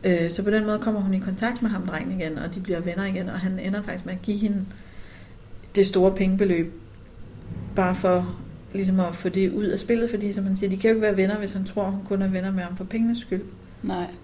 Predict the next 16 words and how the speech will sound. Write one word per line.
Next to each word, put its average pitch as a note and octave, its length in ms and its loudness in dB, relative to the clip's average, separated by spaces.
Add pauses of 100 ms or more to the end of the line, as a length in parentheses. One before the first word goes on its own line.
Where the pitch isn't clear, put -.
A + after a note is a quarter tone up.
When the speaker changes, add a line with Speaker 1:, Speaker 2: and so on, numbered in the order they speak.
(120)
Speaker 1:
Øhm, F3 480 2
eller F3+ 180 -2
for F#3+ 140 0
at F#3+ 80 2
finde F#3+ 180 2
ud G3+ 60 2
af, F#3+ 100 2
hvad F3+ 120 0
der F3 60 -4
skete G3 280 -2
med G3 100 -4
faren. F#3 280 -4 (680)
Så G3 140 0
her A3 180 8
er G3 180 6
pengene G#3+ 340 0